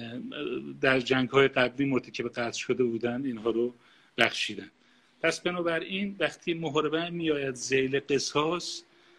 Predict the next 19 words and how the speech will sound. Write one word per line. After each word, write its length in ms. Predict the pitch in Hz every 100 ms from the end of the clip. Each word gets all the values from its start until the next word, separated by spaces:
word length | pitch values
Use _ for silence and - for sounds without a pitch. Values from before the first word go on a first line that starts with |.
| _ _
می‌شود 520 | - 139 156 151 139 147
نتیجه 340 | 131 - 156
گرفت 280 | 143 127 -
که 80 | 131
در 240 | 135 127
قرآن 600 | 127 131 135 151 175 143
فقط 680 | 107 - - 139 185 165 -
در 220 | 147 147
یک 520 | 165 185 220 - -
مورد 540 | 139 131 110 113 107 -
مجازات 640 | 135 120 127 113 123 110 -
مرگ 380 | 117 117 113 98 -
تجویز 440 | 107 101 120 156
شده، 460 | - 165 151 151 151 - - -
اونم 320 | 196 190 175
در 140 | 165 139
صورت 800 | - - 139 139 - 160 175 180 _ -
قتل 360 | 123 - - 120
نفسه 460 | 113 - - -